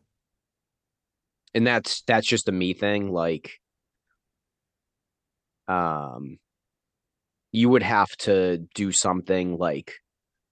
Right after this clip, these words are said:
really, truly incredible if you're gonna get me to care, because, like, even, like, what did Ben Johnson run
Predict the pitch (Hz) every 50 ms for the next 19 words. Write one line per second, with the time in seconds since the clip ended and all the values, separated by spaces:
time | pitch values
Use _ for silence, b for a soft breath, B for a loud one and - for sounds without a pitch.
0 | _ - 107 104 107 113 120 131 131 123 117 113 107 98 85 - - - 101 92
1 | 90 85 85 78 76 76 - - 82 76 64 64 62 57 55 - - _ _ _
2 | _ _ _ _ _ _ _ _ _ _ _ _ _ _ _ _ _ _ _ _
3 | _ _ _ - 104 98 - 95 98 92 87 82 80 90 80 - 76 76 69 67
4 | - - 76 - 50 55 - - _ - 98 87 - - 98 87 85 82 80 80
5 | 80 78 - - - _ _ _ _ _ _ _ _ _ _ _ B B B B
6 | B B B _ _ _ _ _ _ _ _ _ _ _ _ _ _ _ _ _
7 | _ _ _ _ _ _ _ _ _ _ _ _ _ _ _ _ _ _ _ _
8 | _ _ _ _ _ _ _ - 131 127 123 131 139 135 143 131 117 113 107 98
9 | 117 151 151 113 - 120 120 113 101 107 117 123 113 - 90 73 64 65 57 -
10 | -